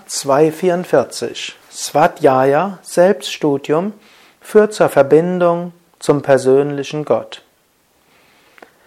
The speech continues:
Ich hatte schon zu Anfang des zweiten Kapitels über Svadhyaya in einem anderen Sinne gesprochen. Selbststudium im Sinne Studium des Selbst, Selbsterkenntnis,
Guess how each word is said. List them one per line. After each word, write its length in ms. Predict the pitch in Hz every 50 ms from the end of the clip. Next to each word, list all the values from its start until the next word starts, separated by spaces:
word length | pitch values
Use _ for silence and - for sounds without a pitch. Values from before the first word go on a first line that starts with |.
| _ _ _ _ _ _ _ _ _ _ _ _ _
Ich 180 | - 185 - -
hatte 200 | 202 208 214 208
schon 320 | - - 202 208 233 233
zu 120 | 226 - -
Anfang 380 | 143 156 170 160 - 165 165
des 160 | 165 160 - -
zweiten 400 | - 151 139 147 143 147 156 147
Kapitels 520 | - 151 151 - 180 175 - 180 180 170
über 220 | 175 165 160 160
Svadhyaya 720 | 151 - 156 156 151 151 - 160 151 143 151 160 160 156 156
in 80 | 165 170
einem 160 | 170 175 175
anderen 680 | - - - 165 170 170 165 160 156 147 147 147 147 139
Sinne 380 | 143 151 139 139 135 131 127
gesprochen. 600 | 120 120 - - - 139 131 123 135 127 127 120 - _ _
Selbststudium 1300 | _ - - 165 160 165 170 170 - - - - - - - - - - 190 190 190 190 - - 147 139 139
im 120 | 139 135
Sinne 240 | 127 139 135 135 127
Studium 580 | - - - 160 165 165 160 - 156 143 139 139
des 200 | 135 135 - -
Selbst, 420 | 165 160 160 151 143 147 - -
Selbsterkenntnis, 1400 | - 143 143 147 - - - - - 127 - - - 156 165 170 165 170 _ 151 143 131 123 120 - - -